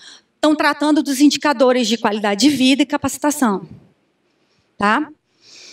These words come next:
A administração e judiciária estão cuidando dos indicadores papel, por exemplo. Então, tem várias formas de você construir um,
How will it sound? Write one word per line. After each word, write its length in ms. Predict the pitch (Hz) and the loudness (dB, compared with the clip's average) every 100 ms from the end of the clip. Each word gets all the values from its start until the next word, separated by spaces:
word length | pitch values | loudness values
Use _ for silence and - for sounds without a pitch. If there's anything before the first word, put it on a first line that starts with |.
| - - - | -20 -12 -2
A 380 | 254 247 254 | 0 0 0
administração 1160 | 403 349 370 339 330 - 277 - 269 247 196 190 | -2 0 2 2 2 -2 -6 -2 -2 -2 -2 -2
e 140 | 247 285 | 2 2
judiciária 760 | 262 196 - 262 294 330 240 | 0 -4 -4 0 0 0 -2
estão 220 | 233 262 | -4 -4
cuidando 460 | 269 294 247 269 269 | -2 -2 0 0 -2
dos 180 | 262 247 | -4 0
indicadores 880 | 277 - 277 233 240 269 285 262 - _ _ _ | 0 0 -2 2 4 4 0 -6 -14 _ _ _
papel, 600 | 269 262 262 254 208 180 - | -4 -2 0 2 2 -4 -8
por 120 | 220 | -4
exemplo. 540 | 202 220 190 - - _ _ _ _ _ _ _ _ _ - - | -2 -2 -4 -4 -10 _ _ _ _ _ _ _ _ _ -20 -14
Então, 200 | - 359 | -4 -4
tem 180 | 359 381 | -2 -4
várias 500 | 277 359 466 480 - | 0 0 2 -2 -4
formas 560 | - 311 339 359 392 330 | 0 4 4 2 0 -2
de 60 | |
você 260 | 320 349 359 | -2 -2 -4
construir 480 | 339 349 349 311 311 | 0 0 2 2 4
um, 200 | 339 | 2